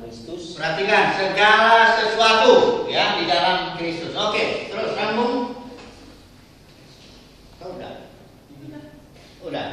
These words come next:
Speaker 2: Oh, si, ini, Glory.
Speaker 3: Satu Korintus lima belas ayat dua puluh dua sampai dua puluh delapan. L A I, karena sama seperti semua orang mati dalam persekutuan dengan Adam,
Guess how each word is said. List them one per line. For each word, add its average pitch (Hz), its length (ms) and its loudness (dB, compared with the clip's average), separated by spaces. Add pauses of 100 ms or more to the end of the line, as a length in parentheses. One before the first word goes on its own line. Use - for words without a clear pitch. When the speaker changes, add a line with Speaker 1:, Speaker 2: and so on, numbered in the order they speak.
(140)
Speaker 2:
Oh, 135 240 -10
si, 127 400 -12
ini, 120 400 -14
Glory. - 480 -14 (560)
Speaker 3:
Satu 277 320 -14
Korintus 269 320 -10
lima 262 240 -12
belas 262 240 -6
ayat 247 240 -14
dua 240 80 -10
puluh 240 240 -10
dua 240 80 -6
sampai 240 240 -12
dua 226 80 -10
puluh 220 80 -12
delapan. - 240 -10 (1200)
L 247 120 -12
A 220 60 -8 (100)
I, 277 80 -8 (280)
karena 311 280 -8
sama 311 320 -8
seperti 302 400 -12
semua 262 480 -10
orang 262 120 -8
mati 269 360 -12
dalam 240 280 -10
persekutuan 254 720 -8
dengan 233 240 -10
Adam, 240 320 -8